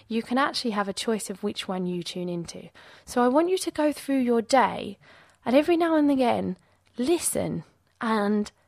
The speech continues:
think about what radio station are you tuning into right now.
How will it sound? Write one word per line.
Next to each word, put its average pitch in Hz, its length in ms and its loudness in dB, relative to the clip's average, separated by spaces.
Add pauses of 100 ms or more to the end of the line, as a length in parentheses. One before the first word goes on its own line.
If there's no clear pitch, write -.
(160)
think 302 380 0
about 208 320 -4
what 262 300 -2
radio 294 340 -2
station 190 460 -6
are - 80 -4
you 208 360 -2
tuning 202 400 -2
into 190 320 -4
right 165 180 -10
now. 165 260 -12